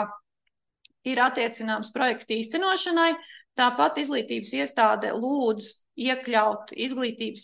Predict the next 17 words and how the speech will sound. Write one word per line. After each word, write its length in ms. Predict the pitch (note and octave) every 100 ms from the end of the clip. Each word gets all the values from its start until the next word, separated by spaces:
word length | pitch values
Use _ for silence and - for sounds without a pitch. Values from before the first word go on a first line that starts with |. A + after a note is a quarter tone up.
| B3+
iestādes 640 | C4 - G#3+ G3+ B3 A#3 -
divtūkstoši 580 | B3 B3+ A#3 - G#3+ G#3+
divdesmit 460 | B3+ A#3 - A3
ceturtā 400 | B3+ C4 A#3 A3+ G3+
gada 240 | A#3 A#3 A3
budžetā 540 | C#4 F4 - C4+ C4+ C4+ - - _
divdesmit 580 | A3+ F#4 C4 - A#3 A3
procentus, 1000 | A#3 A#3+ - F4+ F4+ E4+ E4+ - - _ _ _ _
kas 260 | C4 D4+ D4
ir 100 | C4
jāparedz 460 | C#4 C#4+ C4 A#3 -
kā 140 | A#3+ A3+
priekšfinansējums, 1040 | D#4 D#4+ D#4+ C#4 B3+ B3 B3 B3 A#3 A3+ A3+
lai 180 | C4+ C#4+
šo 380 | - B3+ C4 B3 A#3 B3
te, 120 | B3+ D4 - C4+
ā, 140 | A3